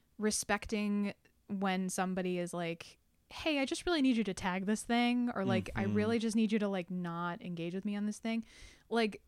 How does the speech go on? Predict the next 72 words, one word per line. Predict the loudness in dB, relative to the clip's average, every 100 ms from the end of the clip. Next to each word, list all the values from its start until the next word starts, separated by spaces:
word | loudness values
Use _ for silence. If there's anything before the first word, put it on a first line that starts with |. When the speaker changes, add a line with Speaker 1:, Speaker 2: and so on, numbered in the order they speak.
| -4
Speaker 1:
I | 0
think | 2 2
sometimes | 2 2 2
people | 0 -2
then | -2
take | -2 -4
that | -2
as | -2 -2
an | -4
in-, | -6 -6
invitation | -6 -6 -8 -10 -6 0 0
to | 2
be | 0
like, | 0 0
"What, | 0 0
you're | 0
not | 0
having | 2 0
any |
fun? | 0 0 2 4 4
Like, | 2 -4 -6
God, | 0 0
you're, | 0
like, | -2 -2
you're | 2
not | 4 4
having | 2
any | 2
fun. | 0 -2
Like, | -2 0
why | 2 2
do | 2
you | 0
hate | 0 0 0
on | 0 -2 -4 -6 -4
people | -2 0 2
who |
are | 0
just | -2 -2
having | -2 -2
a | -2
good | -4 -4
time?" | -4 -2 -4 -4 -4
Speaker 2:
Yeah, | -2 0 -2 -4
ugh, | -6 -8 -10 -16 -4
I | 0
Speaker 1:
And | 2
Speaker 2:
dislike | 2 -2 -8
that. | -10 0
Speaker 1:
I | 2
did | 8 8
see | 8 6 6
a |
fair | 6 0
amount | 0 0
of |
that. | 2
Like, | 4
I | 2
think | 2 0 2
maybe | 2 2 0
I | -2 -2
was | -2 -4
on | -6 -6
a |
particular | -8 -10 -10 -6 -6
side | -6 -4 -2 -2 -2
of | -2 0
the | 0
experience. | -2 -2 0 0 0
I | -4
mean, | -4